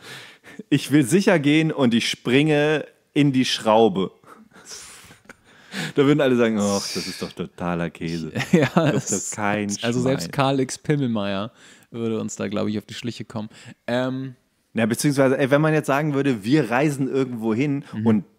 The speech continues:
Speaker 1: dort passiert dann halt ein Toter“, wüsste jeder, der dich ein bisschen ke-, äh, kennt,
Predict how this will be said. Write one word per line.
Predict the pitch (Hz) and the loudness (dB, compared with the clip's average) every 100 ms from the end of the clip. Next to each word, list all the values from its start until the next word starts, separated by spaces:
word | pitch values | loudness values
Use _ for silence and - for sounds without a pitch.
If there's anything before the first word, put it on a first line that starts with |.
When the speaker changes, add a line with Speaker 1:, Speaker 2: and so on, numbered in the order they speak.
| - | -2
Speaker 1:
dort | 110 139 127 143 - _ _ | 2 4 4 0 -6 _ _
passiert | 113 98 117 113 | -8 -4 -2 -2
dann | 107 | 0
halt | 107 101 | -2 -2
ein | 107 | -6
Toter“, | - 123 120 | -4 -4 -2
wüsste | 131 143 | -2 -2
jeder, | 120 143 147 | -2 0 2
der | 127 117 | 2 2
dich | 180 | 0
ein | 156 | 0
bisschen | 120 120 | -2 -2
ke-, | 117 - | -2 0
äh, | 117 110 | 0 0
kennt, | - 113 | -2 -4